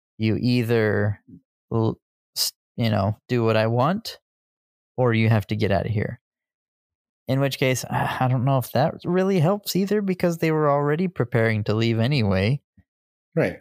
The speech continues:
Speaker 1: So I, I don't know if that's really a bargaining chip, but I did like,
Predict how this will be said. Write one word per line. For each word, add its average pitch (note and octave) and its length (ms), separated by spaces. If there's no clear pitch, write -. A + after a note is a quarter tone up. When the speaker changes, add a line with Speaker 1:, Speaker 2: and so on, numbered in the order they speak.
Speaker 1:
So B2 520
I, B2+ 280
I - 20
don't B2 140
know A#2+ 140
if A2+ 100
that's A2+ 380
really A#2+ 600
a - 40
bargaining D3+ 540
chip, D#3+ 340
but C3+ 400
I C3+ 100
did E3 560
like, A#2 800